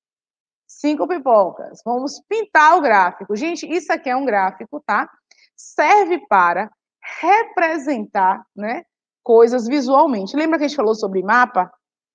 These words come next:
Pronto. O gráfico é semelhante ao mapa, só que aí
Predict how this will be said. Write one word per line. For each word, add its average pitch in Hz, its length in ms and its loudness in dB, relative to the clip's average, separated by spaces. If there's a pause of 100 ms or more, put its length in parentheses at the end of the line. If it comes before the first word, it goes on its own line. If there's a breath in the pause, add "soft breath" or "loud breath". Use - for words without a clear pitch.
(140)
Pronto. - 420 -6 (340)
O 370 120 6
gráfico 233 560 4
é 247 60 -2
semelhante 269 800 -2
ao 330 140 -2
mapa, 170 400 -6
só 208 220 -4
que - 180 -6
aí 208 400 -2